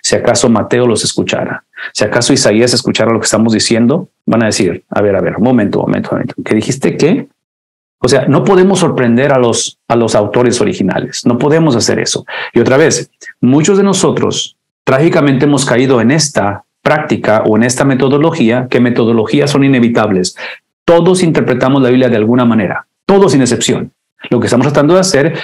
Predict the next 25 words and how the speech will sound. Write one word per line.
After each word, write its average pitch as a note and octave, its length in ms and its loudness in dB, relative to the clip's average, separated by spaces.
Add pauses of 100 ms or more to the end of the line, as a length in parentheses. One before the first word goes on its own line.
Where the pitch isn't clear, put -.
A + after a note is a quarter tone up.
es A2+ 160 0
una A#2 120 0
metodología B2 640 0
que - 80 -2
sea C#3 160 -2
efectiva, B2+ 440 0
bíblica A#2 520 0
y G#2 60 -4
que - 60 -2
nos A2 160 -2
ayude A2+ 200 2
a - 20 2
lidiar A#2 300 2
con A2+ 140 0
lo G2 80 -2
que - 80 -4
estamos G2 320 -2
hablando. D#3+ 420 2 (380)
Pero A#2+ 260 0
en B2+ 100 2
este C#3 200 0
caso, B2 420 -2 (1600)
al, A#2 240 -2
al, A2 380 -2 (300)
al, A#2+ 340 -2